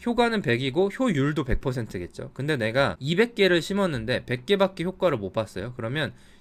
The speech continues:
효과는 똑같이 백인데 효율은 오십 프로로 떨어지는 거죠. 그만큼 뒷머리를 많이 소비하거나, 아니면 요런 잔머리들, 그러니까 머리카락이 뿌리가 남아있지만 가는 것들을 좀 희생하면서 심는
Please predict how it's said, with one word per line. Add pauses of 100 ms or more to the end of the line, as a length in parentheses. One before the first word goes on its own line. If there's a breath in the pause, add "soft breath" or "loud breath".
효과는
똑같이
백인데
효율은
오십
프로로
떨어지는
거죠. (380)
그만큼
뒷머리를
많이
소비하거나, (460 soft breath)
아니면 (240 soft breath)
요런
잔머리들,
그러니까
머리카락이
뿌리가
남아있지만 (320 soft breath)
가는
것들을
좀 (300)
희생하면서
심는